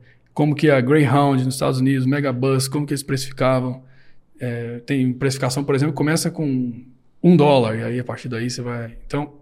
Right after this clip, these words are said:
a gente tem nossas limitações aqui também, então, que, que prejudicam pelo formato do modelo no Brasil. Então, estudamos, começamos a estudar muito e aplicar muita inteligência artificial, assim,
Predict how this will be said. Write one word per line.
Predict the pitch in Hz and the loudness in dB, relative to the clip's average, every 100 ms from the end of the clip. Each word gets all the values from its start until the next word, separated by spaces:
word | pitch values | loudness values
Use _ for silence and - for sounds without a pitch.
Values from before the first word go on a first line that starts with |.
| - | -8
a | 131 | -4
gente | 147 | -2
tem | 160 156 | 0 0
nossas | 143 139 | 0 -2
limitações | 139 135 131 127 135 | -2 0 -2 -4 -4
aqui | 127 131 | -4 -4
também, | 127 127 156 | -4 -2 -2
então, | 135 131 | -2 -4
que, | 127 123 120 - _ | -4 -8 -8 -18 _
que | - | -8
prejudicam | - 143 131 120 175 135 | 2 4 4 2 0 0
pelo | 131 127 127 123 127 | -2 0 0 -2 -8
formato | - 147 117 127 139 139 | -4 0 2 2 0 0
do | 127 | -2
modelo | 120 131 | 0 -2
no | 127 | 0
Brasil. | 127 123 160 202 - - - - - - | 0 0 0 -2 -8 -20 -20 -20 -20 4
Então, | 214 - - - | 4 4 -4 -6
estudamos, | - 196 147 220 311 254 - - _ _ _ _ _ _ _ - | 2 4 6 6 4 0 -10 -18 _ _ _ _ _ _ _ -2
começamos | 156 190 247 | 4 6 6
a | |
estudar | 175 165 | 4 2
muito | 190 165 214 214 - | 4 4 2 0 -2
e | 175 | 0
aplicar | 175 208 - 147 170 - - - _ _ _ - _ _ _ _ | 2 2 2 2 0 -2 -14 -20 _ _ _ -20 _ _ _ _
muita | 147 165 180 214 233 240 | -2 4 8 8 6 4
inteligência | 208 180 165 170 | 2 2 2 0
artificial, | 160 165 - 127 | -4 -8 -6 -4
assim, | 131 - 127 147 | -4 -6 -6 -8